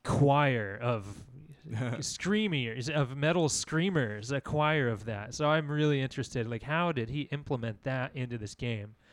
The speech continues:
Speaker 1: I'm really pumped and excited for the music.
Speaker 2: Uh, now, you'll have to help me with this 'cause I didn't play a lot of the first Doom, or Doom twenty sixteen, I mean.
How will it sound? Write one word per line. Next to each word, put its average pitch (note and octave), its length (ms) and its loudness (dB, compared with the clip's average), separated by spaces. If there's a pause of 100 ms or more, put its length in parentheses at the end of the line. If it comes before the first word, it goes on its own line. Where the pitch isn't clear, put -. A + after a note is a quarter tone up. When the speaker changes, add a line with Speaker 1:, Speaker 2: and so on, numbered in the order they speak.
(160)
Speaker 1:
I'm B2+ 180 -4
really C3+ 520 4
pumped C#3 360 -2
and A#2 200 -4
excited A#2+ 420 0
for B2+ 120 -2
the G2+ 80 -2
music. G2+ 500 -6 (540)
Speaker 2:
Uh, B2+ 340 4 (1120)
now, C#3+ 160 2
you'll D#3 140 8
have D#3 80 2
to C#3+ 60 2
help C#3+ 160 6
me C3 80 4
with A#2+ 120 0
this A#2 120 0
'cause G#2+ 140 -2
I G#2+ 80 2
didn't G#2 140 -2
play G#2+ 100 -2
a G2+ 40 -2
lot G#2 140 0
of G2+ 60 -2
the G2+ 60 -4
first G#2 280 -2
Doom, F#2+ 300 -2
or G2+ 60 -2
Doom G2+ 320 -2
twenty G2 200 -4
sixteen, F#2 380 -10
I F2+ 80 -6
mean. G2 220 -8